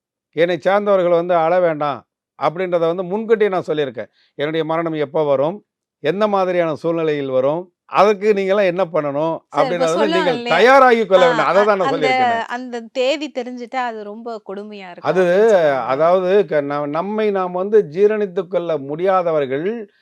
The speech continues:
Speaker 1: நிறைய அந்த இகபர சுக வாழ்க்கையில் பற்று உள்ளவர்கள், வெறித்தனமா இருக்கிறவங்க, காசு பணத்திற்கும் அந்த பற்று பாசத்துக்கும் அடிமையா இருக்கிறவங்களுக்கு அது ஒரு அதிர்ச்சிகரமானதா இருக்கும்.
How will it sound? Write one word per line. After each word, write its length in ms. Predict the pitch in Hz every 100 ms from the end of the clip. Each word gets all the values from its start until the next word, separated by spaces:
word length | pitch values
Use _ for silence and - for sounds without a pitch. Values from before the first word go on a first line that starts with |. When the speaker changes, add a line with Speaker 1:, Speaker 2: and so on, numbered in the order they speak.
| _ -
Speaker 1:
நிறைய 520 | 131 160 208 220 214
அந்த 260 | 190 170 160 151 147 139 135 127
இகபர 600 | 135 165 220 180 175 180
சுக 320 | 170 175 180
வாழ்க்கையில் 580 | 165 156 147 156 147 117
பற்று 380 | 180 165 - 220
உள்ளவர்கள், 540 | 175 156 135 170 196
வெறித்தனமா 600 | 156 190 190 185 185 175
இருக்கிறவங்க, 640 | 156 147 139 127 170 196 185 _ _ _
காசு 340 | 147 202 185
பணத்திற்கும் 600 | 180 175 165 156 147 190 185
அந்த 580 | 165 156 151 147 135 - _
பற்று 280 | 151 175 220
பாசத்துக்கும் 640 | 190 180 170 165 190 160
அடிமையா 420 | 165 220 226 220 202
இருக்கிறவங்களுக்கு 760 | 196 196 190 190 180 180 175
அது 360 | 320 302 220 175
ஒரு 140 | 165
அதிர்ச்சிகரமானதா 880 | 147 170 226 196 190 175 170 165 151
இருக்கும். 380 | 127 104 104